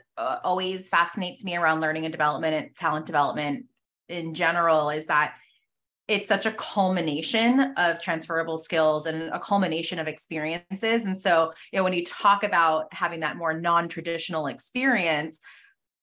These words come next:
I feel like non-traditional is like the, like the, the new way. And it's the new traditional almost, because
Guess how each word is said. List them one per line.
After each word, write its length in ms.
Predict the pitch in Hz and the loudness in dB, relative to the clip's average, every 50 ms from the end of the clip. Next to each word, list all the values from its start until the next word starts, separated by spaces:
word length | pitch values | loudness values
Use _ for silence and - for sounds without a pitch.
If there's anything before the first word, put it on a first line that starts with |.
| _ _ - | _ _ 2
I 100 | 190 214 | 2 2
feel 240 | 220 - - 320 311 | 2 4 4 6 6
like 160 | 285 240 - | 8 6 6
non-traditional 720 | 220 202 202 208 214 - 208 185 196 196 - 208 185 165 165 | 6 6 6 6 6 4 0 0 0 0 0 0 0 0 0
is 80 | 165 | 0
like 180 | 180 175 170 - | -2 -2 -2 -2
the, 200 | 185 180 180 180 - | -2 -2 -2 0 0
like 240 | 190 185 180 180 | 0 0 0 2
the, 240 | 190 208 202 202 196 | 2 4 4 4 2
the 200 | 196 185 202 208 | 0 0 2 2
new 200 | 202 202 208 202 | 4 4 2 2
way. 340 | 175 170 175 175 175 175 160 | 2 4 6 6 6 6 4
And 120 | 180 214 | 2 2
it's 200 | 208 - 208 202 | 0 -2 -2 0
the 80 | 240 247 | 2 4
new 180 | 240 294 320 311 | 6 6 4 4
traditional 500 | - 240 214 202 202 - 226 208 185 180 | 2 0 0 0 0 -2 0 0 0 2
almost, 600 | - 214 208 220 233 214 175 170 175 190 190 - | 4 6 6 6 4 2 -2 -4 -4 -6 -10 -12
because 400 | - 202 196 - 196 185 190 185 | -14 -10 -6 -4 -2 -2 -2 -4